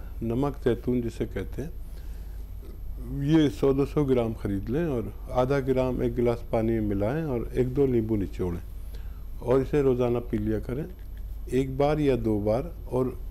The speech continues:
इस पानी के साथ दो गिलास पानी extra पीजिए। ये इसका तरीका है।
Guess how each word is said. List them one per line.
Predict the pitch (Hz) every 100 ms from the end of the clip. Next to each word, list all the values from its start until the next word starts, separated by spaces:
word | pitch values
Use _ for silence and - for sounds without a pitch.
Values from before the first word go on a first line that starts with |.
| -
इस | 165 -
पानी | - 139 160 180
के | 175
साथ | - 160
दो | 160 147
गिलास | 143 139 143 - -
पानी | 123
extra | 139 139 127 - - 127
पीजिए। | - 92 87 - - - - - - - -
ये | 151
इसका | 147 147
तरीका | 139 110 101 90 90 -
है। | -